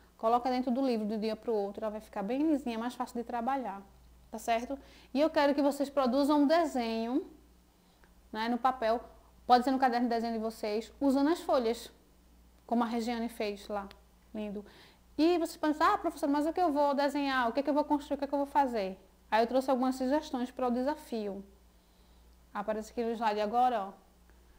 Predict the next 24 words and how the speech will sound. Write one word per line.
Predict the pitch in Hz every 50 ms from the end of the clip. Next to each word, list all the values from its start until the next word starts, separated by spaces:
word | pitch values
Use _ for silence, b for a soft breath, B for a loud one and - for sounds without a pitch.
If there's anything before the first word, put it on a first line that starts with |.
| b b b b b b - - -
Vejam | 214 196 233 254 269 277
as | 262
sugestões. | 277 277 285 277 277 - 233 214 202 196
Tem | - 262
uma, | 254 254 254 247 247 - - -
tem | - 240
uma | 240 240 240 240 240 240 233 226 220 214 208 208 - - - - - - _ - - _
tartaruga | - 233 240 - 294 277 247 233 226 233
feita | 233 - 233 226 226 -
com | 233 226
a |
folhinha | 226 - 247 233 226 220 214 214 214
redonda, | 220 226 214 202 214 214 220 233 262 269
verde. | 247 214 208 208 214 233 226 277 339 - b b b b b b b b b b
Tem | - 240 247
aqui | 247 247 - 262
um | 254 254
pássaro | 254 - 233 214 214 220 220 - 233 226 220
feito | - - 226 214 208 220 214 208
com | - 220
a | 214
folhinha | - 247 226 220 220 220
vermelha | 214 226 214 233 214 208 214
comprida. | 214 233 233 - 208 220 220 226 220 262 302